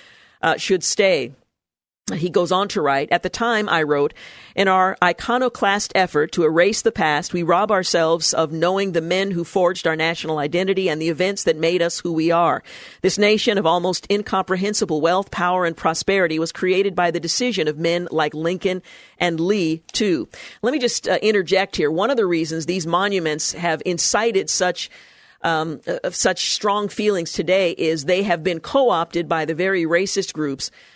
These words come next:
uh, that were in Charlottesville over the weekend. It's not the, the monument itself, it's the co-opting of those figures and those monuments that are used by these racist groups that has fomented such a strong reaction by many. Returning to what he writes about his,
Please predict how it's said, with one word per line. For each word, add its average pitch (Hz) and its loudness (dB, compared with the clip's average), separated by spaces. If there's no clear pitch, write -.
uh, 160 0
that 170 2
were 175 2
in 208 2
Charlottesville 160 0
over 160 2
the 160 0
weekend. 156 -2
It's - 0
not 254 0
the, 185 -4
the 165 0
monument 190 0
itself, 170 0
it's 170 -4
the - -2
co-opting 196 0
of 190 2
those 175 2
figures 175 0
and 165 0
those 156 0
monuments 165 -2
that 165 2
are 165 0
used 180 -2
by 156 0
these 151 -6
racist 165 -2
groups 147 -4
that 175 2
has 185 0
fomented 196 0
such 165 -2
a 151 0
strong 180 0
reaction 165 0
by 143 -2
many. 147 -2
Returning 190 0
to 190 0
what 160 2
he 165 -4
writes 160 0
about 151 0
his, 185 2